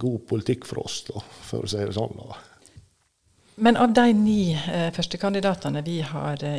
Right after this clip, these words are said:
Speaker 2: inne, som er representert i, på partiet på Stor-, Stortinget i dag, så er kanskje du den som er minst kjent. Er
Speaker 1: Ja.
Speaker 2: det, er du enig i den?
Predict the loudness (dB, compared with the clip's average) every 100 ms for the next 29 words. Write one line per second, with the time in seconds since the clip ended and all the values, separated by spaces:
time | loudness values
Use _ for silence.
0 | -2 0 0 0 -2 -4 -4 -4 -2 -2
1 | -2 -4 -6 -6 -6 -6 -8 -8 -8 -12
2 | -12 -10 -8 -8 -8 -10 -12 -14 -10 -6
3 | -2 -2 -2 -4 -4 -4 0 0 -2 -6
4 | _ _ -6 -4 -2 -2 -2 -2 0 0
5 | 0 -4 -2 0 -2 -6 -14 -18 -6 -4
6 | -2 -4 -12 -16 -16 -18 _ -20 -20 -20
7 | -20 _ -8 0 2 4 4 2 0 -2
8 | -2 -2 -2 0 0 -2 -4